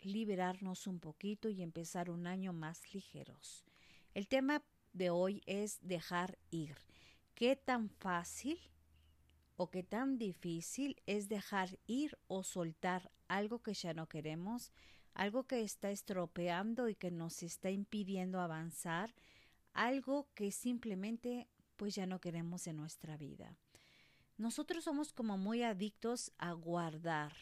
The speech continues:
a guardar, a retener cosas, a retener objetos, a retener negocios, a retener autos, a retener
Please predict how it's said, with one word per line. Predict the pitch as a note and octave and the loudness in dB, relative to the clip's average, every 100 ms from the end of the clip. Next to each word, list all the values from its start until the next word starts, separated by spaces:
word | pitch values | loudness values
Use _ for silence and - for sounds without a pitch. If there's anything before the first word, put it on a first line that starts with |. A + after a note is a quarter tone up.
| - - _ _ - | -18 -20 _ _ -4
a | F#3 | -2
guardar, | D#3+ E3 D#3+ D#3 D#3 D#3+ C#3 - - | 0 0 0 0 -2 -2 -2 -4 -14
a | - F3+ | -6 -4
retener | F#3 G3 - F3 D#3+ F3+ G#3 - | 0 -2 -2 -4 0 0 -2 -4
cosas, | - E3 D#3+ - C3+ - - - - | -2 -2 -2 -6 -8 -10 -16 -20 -12
a | - F3+ | -4 -2
retener | F#3 F3+ F3 F3 G#3 - | -2 -2 -2 -2 -2 -2
objetos, | F3+ D#3 - - F3 F3 - D#3 - - | -4 -4 -6 0 0 0 -4 -12 -14 -8
a | F3+ | -4
retener | F3 F3 F3 E3+ E3+ F#3 G3+ | 0 -2 -2 -2 0 0 0
negocios, | G#3+ E3 D#3+ E3+ E3+ - D3+ - | -2 -2 0 0 0 -6 -10 -12
a | - E3+ | -8 -4
retener | F3+ F3+ - E3+ D#3 E3 F3+ A3 B3+ - - - - | 0 -2 -2 -2 -2 -2 0 0 -2 -8 -20 -20 -14
autos, | - F3+ G#3+ A3 - D#3+ - - - - | -2 4 4 2 -4 -8 -8 -16 -20 -6
a | - | -2
retener | G3 G3 G3+ F#3 F#3+ G#3+ | 0 0 0 0 0 -2